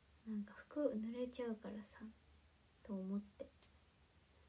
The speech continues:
<clears throat> 着たら風邪ひいちゃうよ。ね、そうだよね。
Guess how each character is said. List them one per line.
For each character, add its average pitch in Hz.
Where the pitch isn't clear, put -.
<clears throat> 262
着 269
た 254
ら 214
風 214
邪 226
ひ 254
い 254
ち 247
ゃ -
う 247
よ。 240
ね、 277
そ 302
う 269
だ 254
よ 220
ね。 220